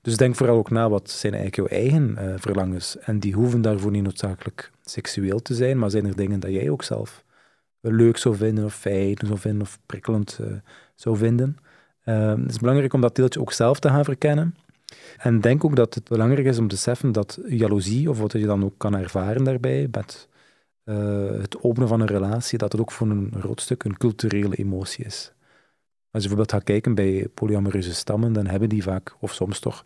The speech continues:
geen woord voor jaloezie. Eh, ze kennen dat niet, dat gevoel. Eh,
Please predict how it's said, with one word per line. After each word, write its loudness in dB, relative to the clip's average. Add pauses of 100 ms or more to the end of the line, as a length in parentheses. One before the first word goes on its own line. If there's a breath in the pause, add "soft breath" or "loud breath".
(280 loud breath)
geen 0
woord 4
voor 0
jaloezie. -4 (160)
Eh, -10
ze -6
kennen 2
dat -2
niet, -10
dat -10
gevoel. -8 (640 soft breath)
Eh, 0